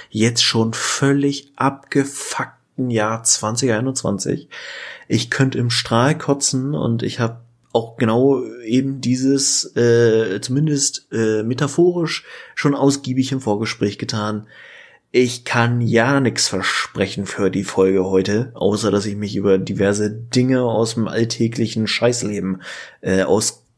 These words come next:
au-, au-, ausregen, ausregen werde. Sprechen kann ich auch schon nicht mehr. Beste Voraussetzung.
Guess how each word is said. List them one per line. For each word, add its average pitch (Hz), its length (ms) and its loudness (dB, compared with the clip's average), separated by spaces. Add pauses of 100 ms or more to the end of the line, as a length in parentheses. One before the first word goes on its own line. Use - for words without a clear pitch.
(440)
au-, - 280 0
au-, - 400 -8
ausregen, 135 720 2
ausregen 110 500 -2
werde. 123 380 -2 (420)
Sprechen 135 320 -4
kann 139 140 -2
ich 151 80 0
auch 185 80 0
schon 170 160 -2
nicht 139 180 -2
mehr. 127 340 0
Beste 139 360 0
Voraussetzung. 104 800 0